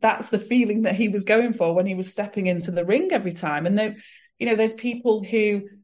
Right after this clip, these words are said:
do extreme sports and extreme things for that adrenaline rush. They don't see it as bad. It just is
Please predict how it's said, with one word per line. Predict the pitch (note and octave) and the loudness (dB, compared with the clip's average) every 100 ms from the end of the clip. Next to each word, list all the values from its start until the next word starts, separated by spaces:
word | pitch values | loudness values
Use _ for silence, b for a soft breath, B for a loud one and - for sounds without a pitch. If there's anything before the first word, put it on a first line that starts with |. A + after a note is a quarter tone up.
| _ _ | _ _
do | F#3+ A3+ | 0 2
extreme | A3 - - A3 A3 G#3+ | 2 0 2 4 4 2
sports | G#3+ - G3+ G#3 G#3+ G#3+ - | -2 -2 2 4 6 4 0
and | F#3+ | -2
extreme | F3 - - - G#3+ A3 G#3+ | -2 -6 -10 0 2 4 2
things | G#3+ A3 A3 G#3 - | 2 2 2 -2 -10
for | - - G#3+ B3+ F4 | -20 -8 2 4 4
that | F4+ - | 2 0
adrenaline | F3+ F3+ F3 E3 D#3 | 0 0 0 -2 -4
rush. | D#3 - E3 - - - | -6 -8 -8 -10 -10 -6
They | F3+ G3+ | 2 4
don't | F4 G#4 - | 4 2 0
see | F3 | -4
it | D3+ - | -2 -4
as | - | -10
bad. | - - - - b b - | -6 -4 -4 -6 b b -14
It | A3 - | -12 -2
just | A#3+ B3+ - - | 2 2 -2 -2
is | G3 A3 - | 0 2 -2